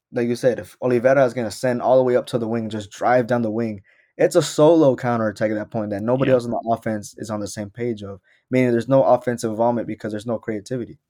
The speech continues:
Speaker 2: Yeah. Uh, and it, I wish I could say that, like, this was some recent development, but this is who they've been all year. This is exactly how they played all year. At the beginning of the season, it was working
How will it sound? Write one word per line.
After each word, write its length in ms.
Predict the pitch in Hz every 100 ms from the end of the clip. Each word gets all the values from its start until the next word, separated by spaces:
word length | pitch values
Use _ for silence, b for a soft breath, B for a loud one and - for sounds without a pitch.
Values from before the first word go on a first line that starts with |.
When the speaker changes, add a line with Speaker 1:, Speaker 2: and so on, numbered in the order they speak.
| _ _ -
Speaker 2:
Yeah. 220 | 76 60 _ _ _ b b b b b b b b _
Uh, 200 | 101 104 - 50 - _ _ -
and 240 | 117 117
it, 140 | 69 - _ - -
I 120 | 120
wish 240 | 156 -
I 60 | 196
could 180 | 170 -
say 240 | 104 98
that, 160 | 92 76
like, 220 | 80 -
this 180 | 85 90
was 120 | -
some 220 | 90 80
recent 460 | 78 85 - 82 -
development, 640 | 69 71 67 60 62 - _ _ _ _ _ _
but 200 | 101 -
this 220 | 98 -
is 180 | 117 - _ -
who 180 | 87 110
they've 260 | 110 98 -
been 240 | 90 92 -
all 260 | 82 90 78
year. 400 | 64 85 69 - _ -
This 200 | 90 95
is 100 | 85
exactly 560 | 73 - 98 113 113
how 160 | 95 98
they 160 | 87 82
played 300 | - 82 -
all 260 | 82 95
year. 340 | 80 85 82 -
At 140 | 151 -
the 80 |
beginning 440 | 67 82 - 113 120
of 60 |
the 80 | 98
season, 420 | - 107 107 110
it 40 | 87
was 260 | 78 73
working 540 | 87 87 87 82 78